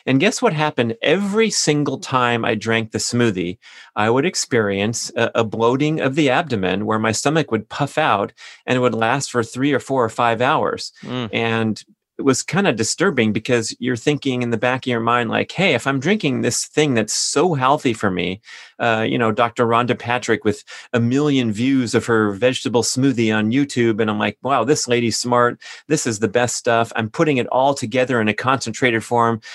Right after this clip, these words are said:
Speaker 1: So I'm getting the best dose possible." And now I'm learning that, you know, I'm, I'm ingesting these poisons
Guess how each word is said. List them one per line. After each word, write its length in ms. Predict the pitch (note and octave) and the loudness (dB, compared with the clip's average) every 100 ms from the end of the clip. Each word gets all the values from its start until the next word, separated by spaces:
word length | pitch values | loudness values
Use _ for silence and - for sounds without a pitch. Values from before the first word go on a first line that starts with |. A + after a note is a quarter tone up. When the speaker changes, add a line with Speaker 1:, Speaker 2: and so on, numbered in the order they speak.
| - | -14
Speaker 1:
So 140 | - A#2 | -2 0
I'm 80 | |
getting 260 | A2+ C3+ A#2+ | 2 2 2
the 80 | A2 | 0
best 400 | F#2+ E3 C#3 - | 0 -2 -2 0
dose 240 | B2+ A#2 | 0 0
possible." 720 | - A#2 A2+ B2 A2 A2 G#2+ - - - | 0 0 0 0 2 2 0 -6 -20 -4
And 160 | A#2 | -2
now 400 | A#2 B2+ A#2+ A#2 B2 | 2 2 2 2 0
I'm 200 | A2+ A2+ | -2 0
learning 480 | B2+ F#3 A2+ A2 G#2+ | 0 2 0 0 0
that, 280 | A2 A2 - - | 0 0 -4 -10
you 220 | - A#2 | -2 2
know, 260 | G#2 G#2+ - | 2 2 0
I'm, 180 | A2+ A2 A2+ | -4 -2 0
I'm 120 | A2+ | 0
ingesting 640 | A2+ G2 B2+ G3 C3 A#2 | 0 0 0 0 0 0
these 180 | A2 G2+ | 0 -2
poisons 720 | - D#3+ A3+ A#2+ G2+ G#2 - | -2 0 0 0 0 0 -4